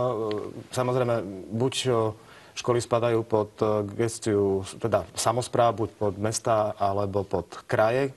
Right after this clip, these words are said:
keď sa rozprávame o stredných školách. Ale nie je to také ľahké presvedčiť rodičov vždy, že práve tá, tá, tá škola, kam chodia ich deti,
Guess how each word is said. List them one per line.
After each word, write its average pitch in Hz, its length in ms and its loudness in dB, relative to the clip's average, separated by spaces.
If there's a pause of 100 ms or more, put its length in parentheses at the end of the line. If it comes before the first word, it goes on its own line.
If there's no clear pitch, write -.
keď 110 160 -2
sa 113 180 0
rozprávame 107 420 0
o 90 60 -4
stredných 110 420 -2
školách. 123 360 2 (480)
Ale 110 200 2
nie 156 160 0
je 202 120 0
to - 20 -2
také 147 320 2
ľahké 131 500 2
presvedčiť 127 480 0
rodičov 113 480 0
vždy, 120 360 0 (400)
že 110 320 0
práve 117 320 2
tá, 120 180 2 (220)
tá, 107 340 0
tá 117 140 -4
škola, 135 480 0 (480)
kam 104 160 -6
chodia 110 320 0
ich 135 160 0
deti, 131 420 0